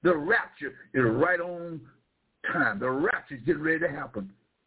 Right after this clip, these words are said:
And if you miss the rapture, you're gonna have to go through the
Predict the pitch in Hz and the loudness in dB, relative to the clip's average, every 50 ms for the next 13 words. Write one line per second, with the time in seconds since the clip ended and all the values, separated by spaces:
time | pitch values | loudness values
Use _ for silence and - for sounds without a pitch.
0 | _ _ _ _ _ _ _ _ _ _ _ _ _ _ _ _ _ _ _ _ | _ _ _ _ _ _ _ _ _ _ _ _ _ _ _ _ _ _ _ _
1 | _ _ _ - 98 104 104 107 110 147 180 190 180 170 - - - _ _ _ | _ _ _ -4 -2 0 0 0 2 4 6 6 4 4 0 -6 -14 _ _ _
2 | _ _ _ _ _ _ _ _ _ _ _ _ _ _ _ _ _ _ _ _ | _ _ _ _ _ _ _ _ _ _ _ _ _ _ _ _ _ _ _ _
3 | _ _ _ _ _ _ _ _ _ _ _ _ _ _ _ _ _ _ _ _ | _ _ _ _ _ _ _ _ _ _ _ _ _ _ _ _ _ _ _ _
4 | _ _ - 110 123 147 185 262 269 - - _ - 202 185 165 196 196 165 - | _ _ -6 -2 2 4 4 2 2 -2 -8 _ -4 -4 -4 -2 -4 -4 -4 -6
5 | - - - 113 104 101 104 135 170 156 139 139 139 131 123 143 147 143 - - | -8 -12 -12 -10 -8 -6 -4 -4 -4 0 0 2 2 2 2 0 -2 -4 -6 -8
6 | 139 120 127 151 147 139 127 127 127 - 156 151 139 135 123 110 98 - _ _ | -10 -4 0 0 0 0 0 -4 -6 -2 0 2 2 2 0 -2 -6 -10 _ _
7 | _ _ - | _ _ -20